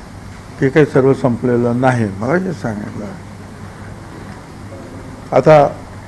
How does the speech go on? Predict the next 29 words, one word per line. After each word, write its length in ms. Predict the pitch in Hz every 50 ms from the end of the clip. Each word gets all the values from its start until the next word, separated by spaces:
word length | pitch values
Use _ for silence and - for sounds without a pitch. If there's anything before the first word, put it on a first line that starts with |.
| - - -
ते 120 | 151 147 143 - - - - - - - - - - -
मगाशी 300 | 135 135 147 151 147 156
म्हटलं 420 | 160 160 131 131 - - 220 202
मी 160 | 170 151 143
की 280 | 139 - - 156 151 147 - - - - - - - - -
अमेरिकेने 420 | 123 131 143 139 156 180 196 196
सुद्धा 220 | 160 - 202 196
त्यांना 220 | 202 202 185 185 180
सांगितलं 320 | 160 170 160 147 139 131
की 80 | 127 143
तुम्ही 200 | - 170 165 151
प्रत्युत्तर 500 | - 156 147 151 - 180 160 - - 165
देण्याच्या 380 | 147 156 147 151 151 156 151
भानगडीत 380 | 131 127 131 143 143 139 135 139
पडू 280 | - - - 196 214 208
नका, 280 | 175 127 110 110 101 98 - - - - - - - - - - - - - - - - - - - - - -
परंतु 320 | - 156 170 175 165 180 180
ते 260 | - 180 175 170 160
काय 360 | 151 - - - - 160 170
करणार 380 | 160 160 160 151 156 160 165 - - - -
आपल्याला 340 | 165 127 - 151 151 143 139
काही 240 | 139 - 143 139 139
सांगता 340 | 139 - 135 131 127 -
येत 100 | 143 143 135 -
नाही, 100 | 170 156
आपल्याला 340 | 131 - 147 147 143 -
तयारीत 380 | - 127 127 135 131 135 - -
राहावंच 440 | 139 120 123 127 120 127 120 - -
लागेल. 400 | 127 131 139 135 131 117 101